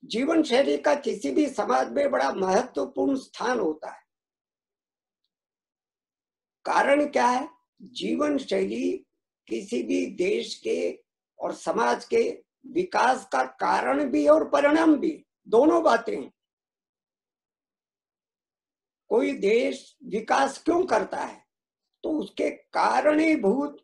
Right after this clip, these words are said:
महत्वपूर्ण कारणों में जीवन शैली आता है। आखिर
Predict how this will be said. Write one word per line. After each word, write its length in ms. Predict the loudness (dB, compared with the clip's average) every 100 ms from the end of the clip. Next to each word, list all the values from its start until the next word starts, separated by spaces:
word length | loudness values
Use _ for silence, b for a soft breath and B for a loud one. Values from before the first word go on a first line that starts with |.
| _ _ _
महत्वपूर्ण 1080 | -6 -2 2 2 2 0 -4 -2 -4 -2 -2
कारणों 440 | 2 2 2 -2 -2
में 260 | -2 -4
जीवन 360 | -6 -4 -2 -2
शैली 400 | -2 -4 -2 -4
आता 320 | -6 -12 -20
है। 100 | -20 _ _ _ _ _ _ _ -4
आखिर 480 | -4 0 -4 -4